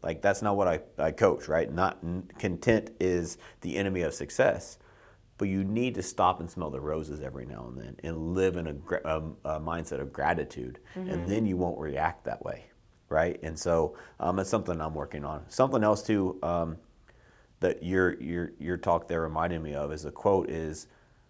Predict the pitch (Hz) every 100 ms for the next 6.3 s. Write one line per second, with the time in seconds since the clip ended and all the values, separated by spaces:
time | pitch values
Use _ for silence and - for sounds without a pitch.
0 | _ _ _ _ _ - 82 87 135 -
1 | 110 95 - 87 80 76 - - 82 67
2 | 60 - - _ _ _ - 95 104 95
3 | 85 73 - - 78 73 57 - - _
4 | _ _ _ _ _ - 80 85 87 87
5 | 98 117 107 87 73 76 - 95 123 -
6 | 76 -